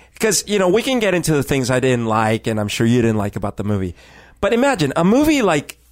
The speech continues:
Glass with a twenty million dollar budget, and you're sitting there in your critic ivory tower, and you're like, <laughs> 'cause just think about that movie, so much that happens, all these things, you're like, "Eh, thirty.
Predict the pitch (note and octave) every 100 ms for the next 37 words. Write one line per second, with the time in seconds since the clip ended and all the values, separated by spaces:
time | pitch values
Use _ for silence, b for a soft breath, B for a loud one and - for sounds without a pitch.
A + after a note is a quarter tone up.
0 | - C3+ C3 F#2+ D#2+ - - C#3+ C3+ -
1 | F#3+ G#3+ G#3 F#3 D#3+ C3+ A#2+ A2 B2 A2
2 | - - _ b b b b b b b
3 | - E3 F#3+ B3 - A#3 F#3+ D#3 D3 C3+
4 | B2 A#2 - F3+ F3 D#3+ D3 C3 A#2+ B2
5 | A#2 A2 A2 G#2 - - - - C4 E4
6 | - G#4 - F3+ - D3+ F#3 G#4 D3+ -
7 | F3+ F3 - B2 A#2 D3+ D#3+ C#3 C3+ C3
8 | C#3 C3 B2+ C#3 A#2+ - b b b b
9 | - C#4 C4+ - - _ _ _ _ -
10 | A3+ E3+ C#3 G2